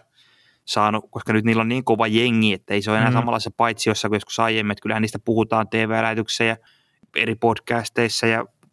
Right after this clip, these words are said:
Speaker 1: vaikka missä. Ja just oli esimerkiksi tuossa oli tuossa Sportsnetin studiossa oli pari päivää sitten joku tämmönen,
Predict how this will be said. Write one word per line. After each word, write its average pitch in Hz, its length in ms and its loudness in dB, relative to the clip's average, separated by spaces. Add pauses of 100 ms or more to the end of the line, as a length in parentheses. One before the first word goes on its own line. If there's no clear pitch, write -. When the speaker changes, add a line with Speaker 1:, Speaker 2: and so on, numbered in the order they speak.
Speaker 1:
vaikka 117 240 -4
missä. 123 360 0
Ja 107 80 2
just 131 280 4
oli 131 140 2
esimerkiksi 123 240 -2
tuossa 135 240 0
oli 127 100 0
tuossa 123 240 0 (920)
Sportsnetin 123 600 2
studiossa 117 580 2
oli 107 100 -2
pari 117 200 -2
päivää 113 320 -4
sitten - 160 -4
joku 113 120 0
tämmönen, 113 260 2